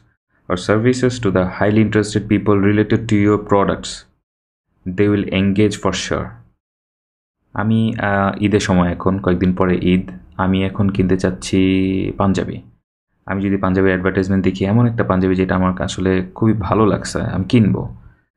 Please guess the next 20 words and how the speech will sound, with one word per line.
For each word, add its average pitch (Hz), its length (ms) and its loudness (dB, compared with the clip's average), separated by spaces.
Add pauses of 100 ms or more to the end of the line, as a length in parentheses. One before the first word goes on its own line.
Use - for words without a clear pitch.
(200)
I - 40 -6
will 95 220 -2
definitely 98 460 0
buy 73 120 -2
it। - 280 -10 (1080)
তো, 85 420 0
উম, - 500 -8 (140)
আর 92 180 -2
যদি 95 380 0
আমি 92 180 2
এখন 95 200 -2
মনে 98 160 0
করি 95 180 0
যে 95 60 0
না, 92 100 2
আমি 95 140 0
এখন 98 180 0
কিনবো 98 320 4
না, 87 120 -2
এখন 92 360 -2